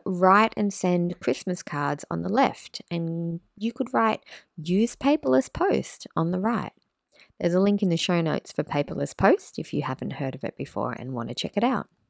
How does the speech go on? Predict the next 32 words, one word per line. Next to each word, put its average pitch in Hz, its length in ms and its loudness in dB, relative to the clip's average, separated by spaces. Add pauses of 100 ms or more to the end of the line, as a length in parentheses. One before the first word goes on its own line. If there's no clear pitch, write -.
(1200)
Maybe 311 260 8
you 339 120 10
have 262 400 4
buy 208 480 4
groceries 202 640 2
for - 100 -12
Christmas 185 480 -2
Day 151 400 0
on 143 140 -6
the 147 80 -4
left, - 480 -4 (400)
and 208 160 4
you 233 80 2
can 247 160 0
write, 170 380 2 (280)
"Order 208 640 6
Christmas 180 380 -4
Day 220 180 2
groceries 196 680 -2
online," 214 680 -2 (200)
on 170 140 2
the 175 100 -2
right. - 240 -6 (1120)
Maybe 233 220 6
you 233 140 6
have 202 340 2 (300)
plan 202 360 4
Christmas - 440 -2
dinner 214 420 0
on 143 220 -4
the 131 80 -2
left, - 500 -8